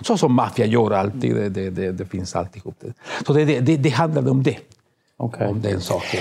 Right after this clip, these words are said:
Speaker 2: Det, det här idén om att vidga regeringen, eh, Piñera har ombildat sin regering, men har han, har han vid-, breddat den också på det sätt som
Speaker 1: Nej.
Speaker 2: du förordade? Nej.
Speaker 1: Han, han, han gjorde det i en mening.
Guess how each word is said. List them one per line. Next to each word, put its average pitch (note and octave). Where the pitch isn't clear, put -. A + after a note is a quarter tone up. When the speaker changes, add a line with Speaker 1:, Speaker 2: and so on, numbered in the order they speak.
Speaker 2:
Det, -
det F3
här F#3
idén D#3
om C3
att B2
vidga C3+
regeringen, A#2
eh, A#2+
Piñera D#3
har D#3
ombildat A#2+
sin D3+
regering, A#2
men A2+
har B2+
han, A#2
har B2+
han A#2
vid-, B2
breddat B2+
den F#3+
också G#2+
på A2
det A2
sätt A2
som C3+
Speaker 1:
Nej. A2
Speaker 2:
du C3+
förordade? G2
Nej. A2+
Speaker 1:
Han, D#3+
han, F#3
han F#3
gjorde C3+
det B2+
i E3
en D#3
mening. C3